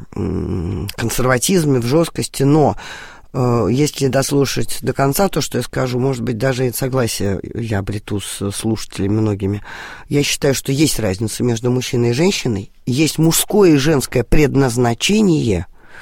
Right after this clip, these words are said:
ты мне можешь сразу на это сказать: «Как? Ну, а ты же писатель, художник, а не просто мама». Я не отрицаю, что, э, женщина хорошо, если она чу-, чувствует своё призвание и в какой-то профессии, но мужское предназначение —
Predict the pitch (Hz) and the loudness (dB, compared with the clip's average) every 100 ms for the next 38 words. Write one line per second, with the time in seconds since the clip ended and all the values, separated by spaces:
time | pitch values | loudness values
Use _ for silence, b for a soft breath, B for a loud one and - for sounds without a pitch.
0 | B B B - 143 143 135 151 131 135 | B B B 2 4 4 2 2 2 0
1 | - 127 - 165 135 165 170 170 143 120 | 0 0 4 2 4 2 2 0 0 0
2 | 143 214 208 151 123 147 196 175 147 131 | 2 4 2 0 0 2 2 2 0 0
3 | 131 120 117 - 127 113 98 85 - B | 0 0 -2 -2 0 0 0 -2 -6 B
4 | B B 160 170 190 170 190 - - 170 | B B 0 4 4 2 0 0 2 2
5 | 131 - - 131 120 123 - 127 120 117 | 2 -2 -2 0 0 0 -2 -2 0 0
6 | 117 147 160 - 127 123 - B B - | 2 2 2 0 0 0 -4 B B -4
7 | 143 135 - 160 143 - 120 117 107 - | 0 2 4 4 4 2 2 2 0 -2
8 | 139 117 - 160 139 - 117 - 117 - | 0 2 4 4 4 0 -2 2 0 2
9 | 135 127 131 120 117 110 - 120 - 113 | 2 2 2 2 2 0 -2 -6 -4 -4
10 | 127 117 107 113 113 185 190 - 117 123 | -4 -4 0 0 0 0 0 0 2 4
11 | 156 120 - b b b b b b b | 4 4 -2 b b b b b b b
12 | - 131 - - 247 226 156 135 131 123 | -2 -2 -2 2 4 4 2 0 2 2
13 | 135 - 120 101 92 80 | 0 0 0 0 0 -4